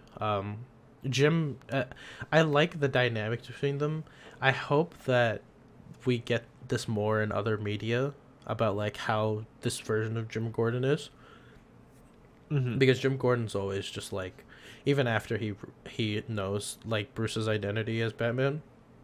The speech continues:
Speaker 1: he's always vouching for him. Even when he's gonna die,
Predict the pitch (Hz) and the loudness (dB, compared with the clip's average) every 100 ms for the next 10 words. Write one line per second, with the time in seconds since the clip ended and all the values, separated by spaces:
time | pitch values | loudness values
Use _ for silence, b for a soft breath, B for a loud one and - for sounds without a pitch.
0 | - - - - - - - - - - | -20 -20 -20 -20 -20 -20 -20 -20 -20 -20
1 | - - - - - - 147 135 143 131 | -20 -20 -20 -20 -20 0 4 8 10 10
2 | - 110 107 110 - 104 98 107 - B | 8 0 -2 -6 -6 -6 -6 -8 -12 B
3 | B B 131 151 151 143 131 131 113 104 | B B 6 8 6 6 4 0 -2 0
4 | 104 98 98 | -2 -2 -4